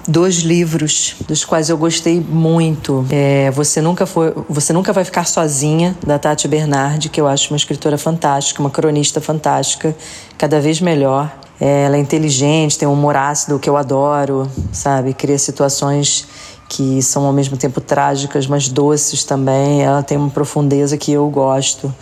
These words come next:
É... Eu li também o livro novo da Helena Ferrante, A Vida Mentirosa dos Adultos, que eu, é, é excelente. Eu sou muito fã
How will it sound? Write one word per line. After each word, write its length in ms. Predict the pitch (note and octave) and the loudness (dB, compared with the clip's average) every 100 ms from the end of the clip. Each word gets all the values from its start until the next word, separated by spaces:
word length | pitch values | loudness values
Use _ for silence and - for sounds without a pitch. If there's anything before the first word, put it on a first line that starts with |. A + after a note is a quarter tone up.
| - | -6
É... 560 | C3 B2+ B2+ B2+ C3 C3 - - - | -2 0 2 0 -2 -4 -10 -16 -4
Eu 100 | D3 | 0
li 100 | C#3+ | 0
também 580 | D3 D3+ D#3 D#3+ D#3+ D3+ - | 0 0 2 2 0 -4 -2
o 20 | |
livro 260 | C#3+ C#3+ D3+ | 0 0 2
novo 280 | D3 C#3+ D3+ | 2 2 0
da 100 | D3+ | 0
Helena 240 | D3+ D3 | 2 0
Ferrante, 760 | D3 D3+ D3 C#3+ D3 - - - | 0 -2 0 2 0 0 -4 -4
A 100 | C#3+ | -2
Vida 280 | C3 C#3 D3 | 0 0 0
Mentirosa 520 | D3 C#3+ D3 D3 D3 | 0 0 2 2 0
dos 160 | C#3+ D3 | 0 0
Adultos, 600 | D3 C#3 C#3 D3 D#3+ - | 0 0 0 -2 -4 0
que 100 | D3 | 2
eu, 240 | C#3+ C#3+ C#3 - | 2 0 -4 -4
é, 260 | - B2+ C3+ | -2 0 2
é 20 | |
excelente. 460 | D#3 - D#3+ C3+ C3+ | 0 0 0 0 0
Eu 80 | |
sou 140 | D#3+ G3 | 0 0
muito 160 | G#3 | 0
fã 320 | - G3+ F#3 | 0 0 0